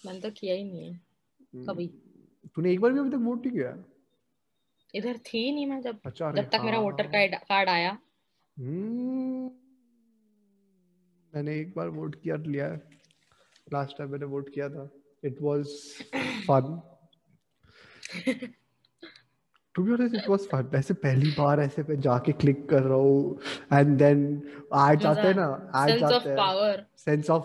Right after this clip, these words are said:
Speaker 2: power वाली ads आते हैं कि आप वोट करो, आप बदल सकते हैं दुनिया, आप बदल सकते हो अपना देश। मैंने कर दिया, बदल रहा हूँ आज, मेरे कारण ही तो ये सब चल रहा है।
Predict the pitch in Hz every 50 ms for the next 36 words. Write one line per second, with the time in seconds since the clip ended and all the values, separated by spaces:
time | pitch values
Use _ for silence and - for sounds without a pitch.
0 | - - 147 139 139 135 147 143 135 143 139 139 143 147 139 139 139 143 131 143
1 | 131 127 - - 131 123 120 127 151 147 - - - - - _ - 170 190 196
2 | 180 185 202 - - - - 170 185 190 - - - 180 175 165 147 156 175 170
3 | 156 151 160 147 165 165 160 - 170 160 - 175 175 165 156 - 143 143 147 151
4 | 147 131 120 - _ - 151 165 156 151 160 143 165 170 160 - 165 160 _ -
5 | 160 156 147 151 151 - _ 165 160 156 147 - - _ _ - 151 160 160 151
6 | - - - - - _ _ _ _ _ _ _ _ - - _ _ _ _ _
7 | - 139 151 190 202 202 240 247 240 247 269 277 269 254 240 - - - - -
8 | - - _ _ _ 135 127 143 151 180 208 220 240 269 262 262 247 226 185 175
9 | 170 180 - 170 156 151 156 175 202 233 233 220 208 208 208 220 226 208 208 214
10 | 226 214 233 233 220 220 208 247 - 349 349 - 208 233 392 254 180 131 120 123